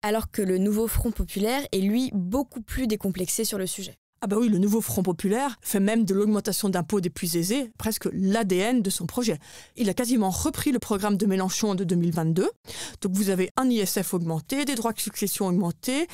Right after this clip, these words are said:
Speaker 2: un impôt sur le revenu qui peut monter jusqu'à quatre-vingt-dix pour cent, une C S G tout aussi augmentée, la fin de la flat tax, le retour de l'exit tax.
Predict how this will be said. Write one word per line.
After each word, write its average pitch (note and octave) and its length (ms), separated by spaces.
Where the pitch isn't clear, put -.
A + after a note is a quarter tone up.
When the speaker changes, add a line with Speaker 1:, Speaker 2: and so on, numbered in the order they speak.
Speaker 2:
un G3+ 180
impôt A3+ 200
sur A#3 140
le G3+ 80
revenu G#3 320
qui - 140
peut - 100
monter F#3+ 280
jusqu'à G3 200
quatre-vingt-dix F#3+ 560
pour - 220
cent, C#4 300
une B3+ 120
C - 180
S F#3+ 160
G F#3 260
tout - 200
aussi A3 200
augmentée, F#3+ 540
la C4 120
fin B3+ 200
de A3+ 80
la F3+ 60
flat E3+ 180
tax, - 340
le F#3+ 60
retour A#3 320
de G#3 80
l'exit E3+ 320
tax. A#3+ 300